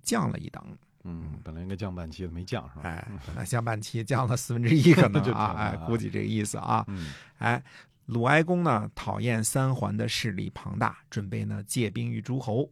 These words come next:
Speaker 1: 去除三桓。三桓呢，也忧患鲁哀公的狂妄，所以君臣之间呢，很多的不和。呃，鲁哀公呢，在游，游，在这个灵坂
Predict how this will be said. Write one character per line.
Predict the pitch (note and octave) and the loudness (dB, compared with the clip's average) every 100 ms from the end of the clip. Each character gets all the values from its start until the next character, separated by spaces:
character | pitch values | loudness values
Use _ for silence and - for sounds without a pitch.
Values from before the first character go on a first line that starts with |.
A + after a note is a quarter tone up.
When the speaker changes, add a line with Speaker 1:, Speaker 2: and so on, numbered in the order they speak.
| - | -10
Speaker 1:
去 | - A2+ | -6 -6
除 | G2+ G#2+ A2 | -6 -8 -10
三 | A#2+ A2 | -8 -6
桓。 | G2+ G2 A2+ _ - - | -4 -4 -4 _ -20 -10
三 | - D#3+ | 0 0
桓 | D#3+ G#2+ A2+ | 2 0 0
呢， | C3 - - - | 0 -2 -10 -18
也 | - G2+ G2 | -10 -6 -6
忧 | G2 C3 C3 | -2 0 0
患 | B2+ A#2+ G2+ G2 | 0 -2 -2 -8
鲁 | G2 | -10
哀 | - G2+ | -6 -6
公 | G2 A2+ G#2 | -4 -4 -4
的 | F2+ | -4
狂 | - F#2+ G#2+ | -8 -4 0
妄， | A#2+ - | 0 -2
所 | - A2+ | -6 -6
以 | G#2 | -4
君 | G2 B2 A#2 | -4 -4 -4
臣 | G2 | -4
之 | G2+ G2 | -6 -6
间 | G2+ G2 | -6 -6
呢， | F#2+ F#2+ | -8 -10
很 | - E2+ | -12 -10
多 | G2 | -8
的 | G2 | -8
不 | G2 F#2+ | -10 -14
和。 | - - - _ - - - - | -14 -16 -16 _ -20 -20 -20 -8
呃， | G#2 G#2 | -4 -4
鲁 | G#2+ G#2+ | -2 0
哀 | A#2 C3+ | 0 0
公 | C#3 C3+ | -2 -2
呢， | B2+ G#2+ - _ _ | -2 -4 -8 _ _
在 | - B2+ A#2 A2 G2+ - | -4 -2 -2 -4 -8 -14
游， | - A2 A2 B2 D3 - _ _ | -8 -2 0 0 -2 -4 _ _
游， | B2 A#2 C#3 - - | -4 -2 -4 -6 -6
在 | C3+ A#2 | -2 -2
这 | A2+ G#2+ | -2 -2
个 | G2+ G2+ - - | -4 -6 -10 -16
灵 | F#3 G#2+ A2+ C3+ D#3 | -12 -6 -2 -2 -2
坂 | - | -2